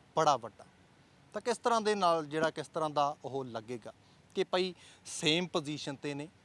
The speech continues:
ਸੇਮ ਸਮਾਂ ਜਿਹੜਾ ਹੈਗਾ ਉਹ ਕੰਮ ਕਰ ਰਹੇ ਨੇ, ਪਰ ਤਨਖਾਹ ਦਾ ਵਿਤਕਰਾ ਬੜਾ ਵੱਡਾ ਆ। ਅ,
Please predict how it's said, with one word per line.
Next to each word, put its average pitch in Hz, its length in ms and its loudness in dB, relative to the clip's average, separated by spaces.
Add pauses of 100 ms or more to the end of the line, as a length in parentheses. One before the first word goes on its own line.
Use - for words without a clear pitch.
(320)
ਸੇਮ 185 380 2
ਸਮਾਂ 170 580 2
ਜਿਹੜਾ 143 180 2
ਹੈਗਾ 151 160 0
ਉਹ 151 100 0
ਕੰਮ 127 240 -4
ਕਰ 131 200 -4
ਰਹੇ 135 140 -4
ਨੇ, 151 220 -8 (380)
ਪਰ 170 140 4 (120)
ਤਨਖਾਹ 156 480 6
ਦਾ 185 160 6
ਵਿਤਕਰਾ 135 640 -6
ਬੜਾ 120 200 -2
ਵੱਡਾ - 260 -20
ਆ। - 1300 4
ਅ, 170 40 6